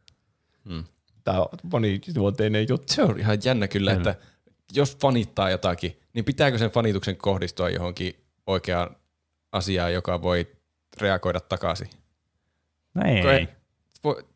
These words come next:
Speaker 1: voiko fanittaa vaan tuommoista Hatsune Mikua? Ja sitten
Speaker 3: No.
Speaker 1: kai sitä, kai mitä tahansa voi fanittaa.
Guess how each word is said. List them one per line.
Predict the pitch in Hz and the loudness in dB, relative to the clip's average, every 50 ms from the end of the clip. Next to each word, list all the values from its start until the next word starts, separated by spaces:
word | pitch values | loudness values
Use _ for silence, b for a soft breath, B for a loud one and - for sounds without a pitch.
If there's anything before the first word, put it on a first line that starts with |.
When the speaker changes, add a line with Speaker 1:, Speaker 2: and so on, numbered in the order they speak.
| - - | -10 -4
Speaker 1:
voiko | 143 143 135 - 127 | 0 0 0 0 0
fanittaa | - 135 123 107 104 - - 101 95 90 87 | 0 0 0 0 0 0 0 0 0 0 2
vaan | 95 92 92 85 _ _ _ _ _ _ _ _ _ _ _ _ _ _ _ _ | 0 0 0 -2 _ _ _ _ _ _ _ _ _ _ _ _ _ _ _ _
tuommoista | - 101 92 92 92 90 87 - - 90 - - _ _ _ _ _ - | -4 -2 -2 0 -2 -2 -2 -2 -4 -4 -4 -6 _ _ _ _ _ -6
Hatsune | - 107 92 - - - 90 87 85 85 85 - | -2 -2 -2 -2 -2 -6 -4 -4 -4 -6 -6 -8
Mikua? | - 87 85 - - - - - - - _ _ _ _ _ _ _ _ _ - | -12 -14 -12 -10 -8 -8 -10 -10 -14 -18 _ _ _ _ _ _ _ _ _ -8
Ja | 113 98 | -6 -4
sitten | 113 104 - 101 92 - | -2 -2 0 -2 -2 -2
Speaker 3:
No. | - - - _ _ _ _ _ _ - - - | -6 -10 -10 _ _ _ _ _ _ -20 -14 -6
Speaker 1:
kai | - 151 120 | -2 -2 -2
sitä, | - - - - - | -2 -2 -4 -4 0
kai | - 135 127 | 2 2 2
mitä | 123 120 131 123 | 2 2 2 2
tahansa | - 117 110 107 - 87 | 2 2 0 0 0 -2
voi | - 92 87 | -2 -2 -2
fanittaa. | - - 143 - - - - - | 2 2 2 0 0 -4 -12 -12